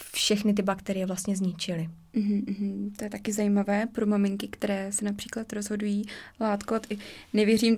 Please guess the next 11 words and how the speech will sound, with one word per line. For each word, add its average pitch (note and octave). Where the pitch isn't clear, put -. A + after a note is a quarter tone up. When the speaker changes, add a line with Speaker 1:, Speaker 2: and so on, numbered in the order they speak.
Speaker 2:
nebo, G#3
eh, G3+
nepřála G#3
bych G#3+
nikomu A3
salmonelu, A#3
<laughs> -
ale, A#3
eh, A3+
je G#3+
tohle G#3+